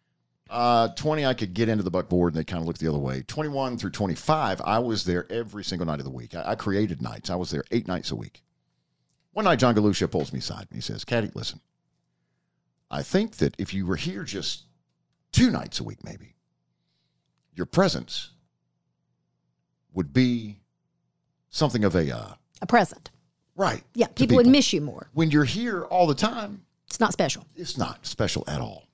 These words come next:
Speaker 1: And, and I really kinda took that to heart. And about six years later, I started to adopt that policy, but it took a while.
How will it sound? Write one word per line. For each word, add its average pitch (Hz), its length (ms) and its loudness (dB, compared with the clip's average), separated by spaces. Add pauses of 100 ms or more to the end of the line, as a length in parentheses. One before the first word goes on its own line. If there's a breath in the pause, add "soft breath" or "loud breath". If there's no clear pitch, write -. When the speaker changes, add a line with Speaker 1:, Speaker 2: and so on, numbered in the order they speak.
(120)
Speaker 1:
And, 117 180 -8
and 117 160 -2
I 110 40 6
really 120 200 4
kinda 92 200 -2
took - 160 -6
that - 140 -8
to - 40 -18
heart. 95 320 -10
And 95 100 -10
about 180 240 -6
six - 220 -2
years 71 160 -4
later, 73 200 -8
I 69 40 -6
started 69 360 -4
to 90 80 -8
adopt 80 240 0
that 62 140 -6
policy, - 420 -6
but 90 120 -6
it 85 80 -10
took 147 120 -2
a 67 40 -8
while. 60 220 -10